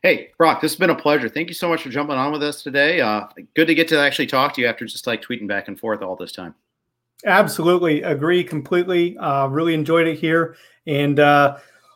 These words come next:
Speaker 2: look forward to listening to all the other RotoWire podcasts.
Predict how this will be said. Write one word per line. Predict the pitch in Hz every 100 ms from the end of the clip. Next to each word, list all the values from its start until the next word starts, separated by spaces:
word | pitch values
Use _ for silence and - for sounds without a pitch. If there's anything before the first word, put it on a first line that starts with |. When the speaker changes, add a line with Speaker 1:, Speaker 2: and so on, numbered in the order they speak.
| -
Speaker 2:
look | 175
forward | 175 196 196
to | 175
listening | 175 190 196 185 185
to | - 190 185
all | 160 170
the | 175
other | 202
RotoWire | 165 165 156 151 151
podcasts. | 160 151 160 147 -